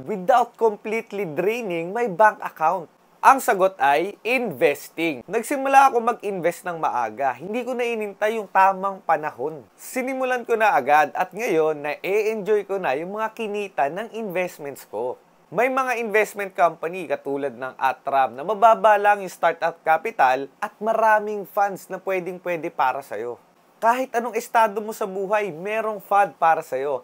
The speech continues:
Gaya nito, ipapakita ko. With access to tools and information sa website nila, simple ang iyong investment experience.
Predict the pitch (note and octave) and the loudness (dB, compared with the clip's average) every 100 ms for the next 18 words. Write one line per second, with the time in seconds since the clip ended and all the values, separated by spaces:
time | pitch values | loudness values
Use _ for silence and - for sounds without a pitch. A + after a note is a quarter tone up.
0 | _ - C3+ G3 A3 G#3+ G#3+ A#3+ F#3+ D#3 | _ -6 4 4 4 -2 -2 -2 2 0
1 | - E3 D#3+ E3 E3 F3 - _ _ - | 0 -2 -4 -6 -4 -6 -8 _ _ -6
2 | D3+ - G#3 A3+ - G3+ - - E3+ A3 | -6 6 8 8 4 -4 -4 -6 -2 0
3 | G3+ - E3+ - E3 - E3 D3+ F3+ F#3 | 0 -2 -4 -4 -12 0 2 2 -6 -2
4 | E3+ D3 D#3+ C3+ C3 G#2+ C3+ B2+ E3+ C#3+ | -4 -2 -2 -2 -2 -4 -6 -6 -4 0
5 | A2+ A2+ G#3+ A#3+ G#3 F#3 G3+ G#3 F3+ D#3+ | 2 0 -4 -4 -4 -2 2 6 6 4
6 | E3+ F3 E3+ E3+ D3 C#3+ C#3 D3 D3+ - | 0 -2 -2 -8 -2 0 0 -8 -12 -10
7 | C3+ - C3+ A#2+ A2 C3 B2+ G#2 - | -12 -10 -8 -6 -2 -2 -2 -6 -18